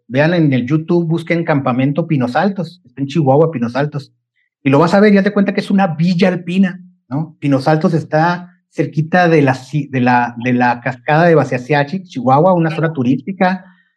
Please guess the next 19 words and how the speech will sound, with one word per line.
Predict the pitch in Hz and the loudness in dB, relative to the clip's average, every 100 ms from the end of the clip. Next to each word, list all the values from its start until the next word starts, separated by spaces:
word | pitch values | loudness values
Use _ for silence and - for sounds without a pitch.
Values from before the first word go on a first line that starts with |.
| _ - | _ -2
con | 135 | 4
muchos | 147 185 175 160 | 6 4 2 -2
pinos, | 160 170 170 190 - | -2 0 2 2 -2
como | - 104 101 | -12 -10 -8
lo | 110 - 117 | -10 -4 0
mismo | 113 135 143 | 4 4 4
nombre | 139 147 | 4 2
de | |
la | 120 | 2
mina | 110 123 139 | 0 0 0
dice, | 131 156 160 | 0 0 0
¿no? | 208 - _ _ _ _ _ _ - | -2 -4 _ _ _ _ _ _ -2
Y | 170 190 | 4 6
ellos | 220 220 | 6 4
construyeron | - - 170 190 220 208 | -2 0 2 4 4 2
con | 196 170 160 | 0 0 2
madera, | 139 156 196 190 | 2 2 0 0
hicieron | 185 165 190 | -2 -2 -2
cabañas | 170 131 151 190 180 - | -2 -2 0 -2 -4 -12